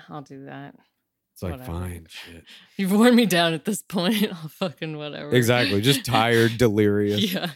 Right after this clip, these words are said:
Speaker 2: "Just ask if you're getting the real Dalton." Uh, one-on-one time with Don's dad and Charity.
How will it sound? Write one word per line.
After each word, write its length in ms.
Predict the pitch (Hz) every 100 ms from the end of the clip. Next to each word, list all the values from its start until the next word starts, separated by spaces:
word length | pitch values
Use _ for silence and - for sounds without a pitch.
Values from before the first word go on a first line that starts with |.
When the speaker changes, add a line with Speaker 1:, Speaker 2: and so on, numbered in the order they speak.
| _
Speaker 2:
"Just 200 | - 135
ask 320 | 147 165 156 180
if 120 | 147
you're 120 | 143
getting 320 | 113 135 139
the 80 | 135
real 320 | 95 117 117
Dalton." 400 | 110 123 - 71 - _ _ _ _ -
Uh, 320 | 107 104 98 - _ _ _ _
one-on-one 360 | 139 175 165 151
time 340 | 156 143 127
with 420 | 110 117 120 120 - _ _ _ _ _ _ _ _ -
Don's 280 | 120 110 90
dad 180 | 113
and 100 | 113
Charity. 360 | 107 107 104